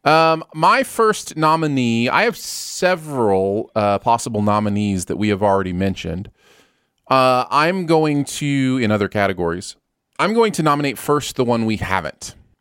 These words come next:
Uh, and I know I'm on an island on this one, uh, as is the case with this category often. Uh, but I'm gonna go with The Witches, uh, Anne Hathaway, uh, version of The Witches, Roald Dahl's The Witches.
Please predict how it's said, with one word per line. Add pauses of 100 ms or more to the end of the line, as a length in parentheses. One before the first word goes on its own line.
(280)
Uh,
and
I
know
I'm
on
an
island
on
this
one,
uh,
as
is
the
case
with
this
category
often. (580)
Uh,
but
I'm
gonna
go
with
The
Witches, (100)
uh,
Anne
Hathaway, (300)
uh,
version
of
The
Witches,
Roald
Dahl's
The
Witches.